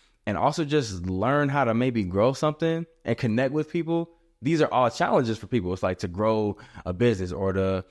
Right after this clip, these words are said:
grow your body, just different things like that. There are different things that could, you know, use growth in your life, but it also presents challenges in its own as far as when I meet people, what this person's personality might be like, or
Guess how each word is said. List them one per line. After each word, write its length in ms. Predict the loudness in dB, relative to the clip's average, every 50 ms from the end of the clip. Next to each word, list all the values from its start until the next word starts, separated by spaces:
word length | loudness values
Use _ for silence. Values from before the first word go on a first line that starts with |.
| _ _ _ -8 -4
grow 160 | -2 0 0
your 140 | 0 0 0
body, 380 | 2 4 4 4 2 0 -2
just 180 | -6 -6 -2 -2
different 240 | -2 -2 -2 0 0
things 180 | 0 2 2
like 180 | 2 0 2 2
that. 260 | 2 2 2 0 -2
There 140 | 0 0 0
are 40 | 0
different 600 | 0 0 -2 0 2 2 2 2 2 0 -4 -12 _ _ _ _ _ 0
things 140 | 0 2 2
that 160 | 0 -2 0
could, 300 | 0 2 2 2 0 -6 _ _ _ _ _ -8
you 100 | -4 -2
know, 80 | -2 -2
use 240 | -2 -2 -2 -2 -2
growth 300 | 0 2 2 2 0 0
in 100 | -2 -2
your 140 | -2 0 2
life, 340 | 2 2 2 0 -2 -6 -14 _ _ _ _ _ -2
but 140 | -2 0 0
it 80 | 2
also 280 | 2 2 2 0 -2 -4
presents 540 | -4 -4 -4 -2 0 0 0 -2 -6 -12 -6
challenges 520 | -2 0 2 2 2 2 0 0 0 0
in 120 | 0 0 0
its 120 | 0 0
own 220 | 0 2 2 0 0
as 100 | -2 -2
far 260 | -2 0 2 2 2
as 280 | 0 0 -4 -6 -12 -20 _ _ _ _ _
when 180 | -4 -2 -2 0
I 180 | 0 0 0
meet 260 | 0 2 0 0 0
people, 400 | 0 -2 -2 0 0 0 0 2
what 340 | 2 2 0 0 -4 -8 -14 _ _ _ _ _ _ _
this 140 | -6 -6 -4
person's 320 | -2 -2 -2 -2 -2 -6
personality 600 | -2 -2 0 0 0 0 0 2 2 2 2 2 2
might 200 | 2 2 0 0
be 120 | 0 0 2
like, 440 | 4 4 4 4 2 2 0 -2 -8 -12 -6
or 520 | -4 -2 -2 0 0 0 0 -2 -4 -6